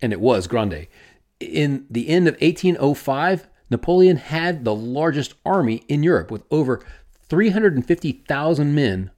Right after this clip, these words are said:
under his command. I should mention that in his time as general,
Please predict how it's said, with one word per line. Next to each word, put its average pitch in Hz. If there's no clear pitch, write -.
under 104
his 90
command. 85
I 151
should 233
mention 120
that 104
in 151
his 127
time 113
as 95
general, 90